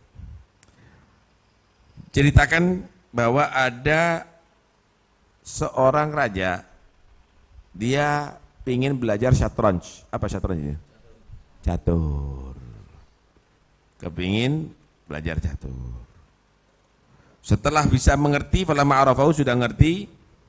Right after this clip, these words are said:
qala alladzi 'allamahu, ngomong sama gurunya, guru catur nih. "Salni ma turid, minta apa yang kamu mau.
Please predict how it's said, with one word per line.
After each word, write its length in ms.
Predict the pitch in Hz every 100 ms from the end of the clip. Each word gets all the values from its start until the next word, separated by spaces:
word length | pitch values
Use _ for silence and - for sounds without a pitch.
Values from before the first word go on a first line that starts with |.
| _
qala 280 | - 165 170
alladzi 120 | 151 143
'allamahu, 720 | 139 139 131 120 120 110 -
ngomong 280 | 131 143 135
sama 160 | 123 117
gurunya, 400 | 107 107 98 90
guru 200 | 87 107
catur 360 | 143 147 160
nih. 120 | 113 120 - - _ - - - - - - - - - - - - - -
"Salni 440 | - 170 196 202 196
ma 120 | 190
turid, 360 | 190 196 175 - - - - - - - - - - _ -
minta 280 | 120 123 123
apa 240 | 120 117
yang 120 | 120
kamu 120 | 113 120
mau. 320 | 107 101